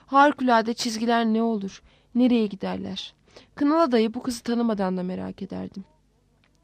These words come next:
İnsanların değil. Onları bol bol vapurda görüyorum. Daha çok o vapurdan çıkanlarla birlikte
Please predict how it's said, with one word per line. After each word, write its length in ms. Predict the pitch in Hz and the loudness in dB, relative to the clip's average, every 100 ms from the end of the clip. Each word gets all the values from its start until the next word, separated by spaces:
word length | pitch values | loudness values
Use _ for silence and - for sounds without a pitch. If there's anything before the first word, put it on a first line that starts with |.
| _ | _
İnsanların 720 | 202 196 - 196 196 202 202 | -2 -2 -2 -2 -2 -2 -4
değil. 240 | 196 190 190 _ _ - - - | -4 -6 -10 _ _ -20 -20 2
Onları 440 | 240 269 302 233 | 6 8 6 6
bol 260 | 302 311 214 | 6 6 4
bol 240 | 226 226 | 0 0
vapurda 380 | 226 - 208 220 | -2 -2 -4 -2
görüyorum. 540 | 202 175 170 - 196 - _ _ _ | -2 -6 -8 -10 -12 -16 _ _ _
Daha 220 | 247 277 | 4 4
çok 260 | 269 254 247 | 4 0 0
o 140 | - 247 | 0 2
vapurdan 480 | 247 233 208 220 220 | 2 0 -2 -2 -2
çıkanlarla 680 | - 220 208 214 233 240 | -4 -2 0 0 0 -2
birlikte 540 | 196 190 - _ 196 | -6 -8 -12 _ -12